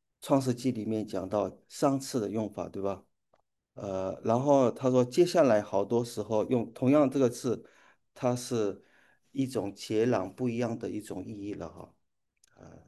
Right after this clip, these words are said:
当然前面就是讲到神的一个形象哈，后面就讲到截然不一样的意义，就讲到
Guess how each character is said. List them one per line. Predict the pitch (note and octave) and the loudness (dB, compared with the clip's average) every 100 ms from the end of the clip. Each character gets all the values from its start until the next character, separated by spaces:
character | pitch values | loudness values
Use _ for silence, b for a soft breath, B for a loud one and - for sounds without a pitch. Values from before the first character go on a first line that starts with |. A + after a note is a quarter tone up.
| - | -4
当 | A#2 | -2
然 | A2 | -2
前 | G#2 - A2+ | -6 -4 0
面 | B2+ A2 B2 | 2 0 -4
就 | A#2 | -8
是 | G#2+ | -6
讲 | G#2+ F2+ | -8 -6
到 | G2+ F#2+ | -6 -6
神 | - G2 G2+ | -10 -8 -6
的 | G#2+ | -6
一 | |
个 | G#2+ G2+ | -6 -10
形 | - F#2 | -10 -14
象 | F2+ F#2 E2+ | -12 -14 -14
哈， | E2 b b b | -20 b b b
后 | - F3+ | 0 4
面 | D3 C#3 G#2+ | 6 4 0
就 | - A#2+ G#2 F2+ b b | -2 0 0 -2 b b
讲 | - G2 | -4 -2
到 | G#2+ | -2
截 | G#2+ B2 | 0 2
然 | C3 A2+ | 2 2
不 | B2+ | 0
一 | C3 | 2
样 | B2+ A2 | 2 0
的 | G2+ | -4
意 | A#2+ | -6
义， | G2+ F#2+ | -8 -12
就 | - G#2 | -12 -12
讲 | - F#2+ | -10 -8
到 | G2 G#2 F#2+ - | -4 -2 -4 -6